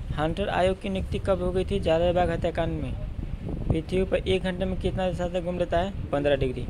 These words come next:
स्वस्थ मनुष्य का रक्तचाप कितना होता है? एक सौ बीस by अस्सी।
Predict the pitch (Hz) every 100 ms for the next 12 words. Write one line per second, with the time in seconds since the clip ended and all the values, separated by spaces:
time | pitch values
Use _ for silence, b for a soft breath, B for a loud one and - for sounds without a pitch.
0 | - - - - - - - - - 196
1 | 196 196 196 - 185 185 196 185 196 190
2 | 190 165 151 170 160 160 - 190 - 147
3 | -